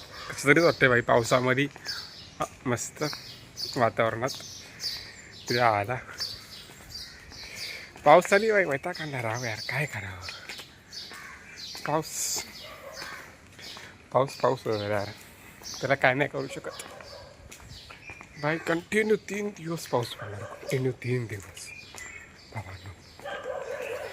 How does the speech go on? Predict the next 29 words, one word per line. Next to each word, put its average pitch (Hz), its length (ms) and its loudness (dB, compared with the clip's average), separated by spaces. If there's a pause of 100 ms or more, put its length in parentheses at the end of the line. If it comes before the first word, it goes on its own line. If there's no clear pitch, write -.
(260)
आणि 135 200 6
या 127 120 10
अशा 127 220 4
अवतारात 143 500 6
आहे 160 80 0
ना 120 180 -2
मी 123 220 -4 (800)
खूप 143 200 4
हे 131 60 2
होते 120 160 -2 (480)
भाई, 156 200 12
झाडं 139 400 4
झुडं 131 260 4
अशी 156 200 6
जंगलातून 135 500 0
आल्यासारखं 147 420 0
वाटतं. 143 220 4
आणि 147 180 6
इथं 143 160 4
आलो 147 200 6
ना 175 80 2
बाहेर 127 260 0
थोडासा, 131 300 0
असा - 760 -4
उजवाडा 143 480 8
आल्यासारखं 165 420 4
वाटतो 151 300 2
ना 131 120 0 (1300)
खूप. 123 200 2